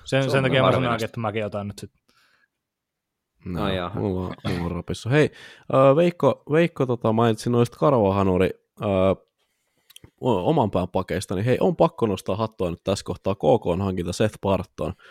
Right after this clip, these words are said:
Speaker 3: Ö, hän ei ole tulittanut lapakuumana varsinaisesti häkkejä, niin hänestä ei ole kauheasti puhuttu, mutta tota, ö, viisi matsia nyt pelannut, peliaika keskiarvo,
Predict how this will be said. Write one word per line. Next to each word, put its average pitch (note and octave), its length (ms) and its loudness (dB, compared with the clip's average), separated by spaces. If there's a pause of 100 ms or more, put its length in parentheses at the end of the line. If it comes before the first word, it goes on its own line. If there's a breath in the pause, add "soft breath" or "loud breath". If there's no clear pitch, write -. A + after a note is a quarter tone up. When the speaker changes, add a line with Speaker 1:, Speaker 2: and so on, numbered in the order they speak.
(500 soft breath)
Speaker 3:
Ö, - 40 0 (440)
hän D#3 200 2
ei D3+ 120 6
ole B2 160 4
tulittanut B2 720 2
lapakuumana F#2+ 920 2
varsinaisesti F2+ 640 -2
häkkejä, A2 480 0
niin F#2 100 0
hänestä G#2 300 0
ei F#2+ 40 0
ole G2 80 -6
kauheasti G#2 340 -2 (100)
puhuttu, B2 440 -4
mutta F#2 320 -6
tota, G2 360 -2 (1000 loud breath)
ö, E3 40 4 (260)
viisi G3 240 0
matsia D3+ 340 2
nyt D3 180 -2
pelannut, C3 540 4 (100)
peliaika C#3 420 4
keskiarvo, A2+ 880 4